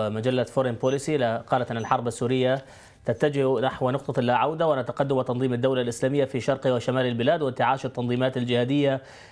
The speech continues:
في شمال غرب سوريا يدفع بقايا المعارضة المسلحة المعتدلة دفعًا باتجاه التصادم مع النظام، ومن ثم فإن أي أمل في إمكانية أن تح-، أن تحكم أي حركة قومية علمانية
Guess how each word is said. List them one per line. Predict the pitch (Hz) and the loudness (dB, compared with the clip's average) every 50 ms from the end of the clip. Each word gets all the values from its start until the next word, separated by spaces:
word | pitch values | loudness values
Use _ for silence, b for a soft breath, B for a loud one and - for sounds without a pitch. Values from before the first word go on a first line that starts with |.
| B B | B B
في | 123 | -4
شمال | 113 - 127 131 135 131 | 0 0 2 0 2 0
غرب | 127 120 143 143 120 | 0 0 0 -2 -2
سوريا | - - 127 143 160 160 165 | -2 -2 0 2 2 2 0
يدفع | 160 - - 151 143 156 | 0 2 0 2 2 2
بقايا | 151 139 127 - - 165 175 175 175 165 | 2 0 -2 0 2 2 2 2 2 0
المعارضة | 147 139 135 123 127 143 139 127 127 | 0 2 2 2 2 2 2 0 -2
المسلحة | 127 127 - - 143 143 139 - - 139 | -2 -2 0 0 0 0 0 0 0 0
المعتدلة | 135 127 127 120 117 - 160 160 170 160 151 | 0 2 0 0 0 0 0 2 2 2 4
دفعًا | 139 165 - - - - 139 175 196 196 180 147 123 - B B B B B B B B - - | 2 0 -2 0 0 2 2 2 2 0 -2 -4 -8 -10 B B B B B B B B -8 -8
باتجاه | 117 - 131 120 147 151 135 131 | -4 -2 -2 2 2 2 2 0
التصادم | 120 - 123 - - 139 135 131 123 123 | -2 -4 -4 0 0 0 0 0 0 0
مع | 123 117 117 | 0 0 0
النظام، | 117 117 113 120 143 165 196 208 202 - | 0 -2 0 2 2 2 2 0 -4 -6
ومن | - 127 123 | -6 -6 -4
ثم | 120 - 156 143 139 139 | -2 -2 0 0 2 0
فإن | 135 - 117 117 120 | 0 -2 -2 -2 0
أي | 120 107 131 131 101 | 2 2 2 2 2
أمل | 123 135 131 127 147 165 160 147 | 2 0 0 0 0 -2 -4 -6
في | - 127 | -6 -6
إمكانية | 120 113 - 123 135 131 120 - | -4 -2 -2 0 0 0 0 -2
أن | 113 113 | -4 -2
تح-، | - 147 143 - - - | -2 -4 -4 -4 -6 -4
أن | - 120 110 | -4 -4 -2
تحكم | - 156 - - - 139 127 120 | -2 -4 -4 -2 -2 -2 0 0
أي | 120 - 147 165 160 147 131 127 | 0 0 0 0 2 2 0 0
حركة | - - 165 165 151 - 139 - 131 120 120 | 2 0 0 0 2 -2 -2 -2 -2 -4 -2
قومية | - 123 123 147 160 156 135 131 | -2 -2 0 0 0 0 0 0
علمانية | 139 123 120 123 127 131 131 147 156 151 139 123 117 | 0 -2 0 0 0 0 0 0 0 0 0 0 -2